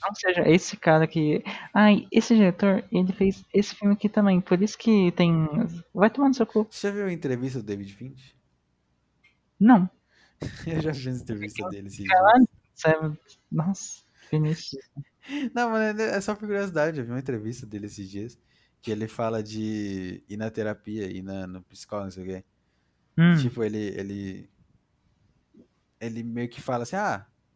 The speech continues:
Speaker 2: é, não, sim, tipo, teve um, o cara pergunta, "Ah, já foi pra terapia, não sei o quê?" Ele, "Ah, uma vez eu fui e sentei lá, e aí, ah, eu perguntei pra, pra mulher: ah, se eu, se eu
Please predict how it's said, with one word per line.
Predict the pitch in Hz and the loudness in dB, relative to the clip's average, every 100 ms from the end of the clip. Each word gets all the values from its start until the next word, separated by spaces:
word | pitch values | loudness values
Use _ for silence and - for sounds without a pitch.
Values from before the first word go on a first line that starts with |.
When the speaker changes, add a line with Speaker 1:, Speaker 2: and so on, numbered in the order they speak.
| _ _ | _ _
Speaker 2:
é, | 196 185 | -8 -6
não, | 196 165 | -6 -8
sim, | - 180 185 123 | -10 -12 -12 -14
tipo, | - - | -14 -10
teve | 123 | -8
um, | 123 - | -8 -12
o | - | -8
cara | 113 113 | -8 -6
pergunta, | 131 110 135 | -8 -6 -8
"Ah, | |
já | 135 | -8
foi | 202 | -10
pra | 175 | -10
terapia, | - 98 92 127 | -8 -8 -8 -12
não | |
sei | 131 | -12
o | 87 | -16
quê?" | 120 147 _ _ 240 | -16 -18 _ _ -8
Ele, | 240 | -6
"Ah, | 170 | -4
uma | 160 | -6
vez | 160 180 | -6 -8
eu | 196 | -12
fui | - 147 226 - _ _ _ _ _ _ | -10 -10 -10 -14 _ _ _ _ _ _
e | 123 127 127 123 120 117 110 92 - _ _ _ _ _ | -8 -4 -4 -4 -6 -6 -8 -10 -16 _ _ _ _ _
sentei | - 147 143 156 147 | -10 -8 -4 -4 -2
lá, | 131 151 - _ _ _ _ _ _ _ _ | -2 -4 -8 _ _ _ _ _ _ _ _
e | 127 | -8
aí, | 131 131 135 135 | -4 -4 -4 -4
ah, | 139 135 131 123 113 107 - _ _ - | -2 -2 -4 -4 -4 -6 -12 _ _ -14
eu | |
perguntei | 123 131 131 131 | -6 -6 -6 -10
pra, | 127 113 101 | -6 -4 -4
pra | 104 | -6
mulher: | 107 107 117 | -10 -8 -6
ah, | 208 156 | -6 -6
se | - 247 | -10 -14
eu, | 277 185 _ _ _ | -14 -16 _ _ _
se | _ - | _ -16
eu | 302 | -16